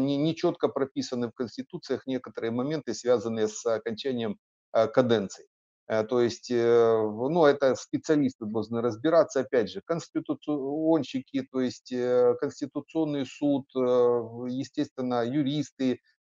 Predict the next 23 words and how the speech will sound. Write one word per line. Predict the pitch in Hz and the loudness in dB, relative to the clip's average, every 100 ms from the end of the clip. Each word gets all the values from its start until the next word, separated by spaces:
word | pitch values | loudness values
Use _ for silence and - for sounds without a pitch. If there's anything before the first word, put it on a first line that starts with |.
| _ | _
правоведы. | 143 151 151 127 147 113 120 | 4 6 6 6 4 4 2
Это | 110 | 0
целый | 147 - 175 160 | -2 0 4 4
процесс, | - 147 - 160 - | 4 -2 0 -2 0
он | 135 127 | -2 0
больше | 139 131 - 131 | 0 -2 -2 -4
всё-таки | 110 131 113 113 120 | -2 -8 -10 -8 -6
в | 110 107 117 113 107 | -6 -8 -2 -2 -2
такой | 127 120 104 | -2 -2 2
правовой | 131 143 147 135 107 | 2 4 4 4 2
плоскости, | 147 147 - 113 - 107 _ _ _ 123 | 0 -2 -2 -8 -8 -12 _ _ _ -2
но | 135 143 | 2 2
не | 143 | 2
более | 135 135 120 110 | 2 2 2 2
того. | 123 110 90 95 101 | 2 0 -2 -6 -6
М, | 113 120 120 | -6 -4 -2
э, | 120 120 120 123 131 185 | 2 4 4 2 0 -2
есть | - | -2
понятие, | 156 160 175 170 156 123 | -4 -2 -2 0 0 0
дело, | 117 160 151 | 2 4 4
э, | 143 135 | 2 0
не | 135 156 | -2 0
в | 147 | -2